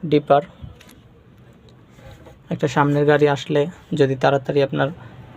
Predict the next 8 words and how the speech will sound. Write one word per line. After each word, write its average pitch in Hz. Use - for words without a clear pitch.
যেতে 156
হয়, 147
তাহলে 143
আপনাকে 143
এরকম 139
ডিপার 139
দিয়ে 143
তারপরে 139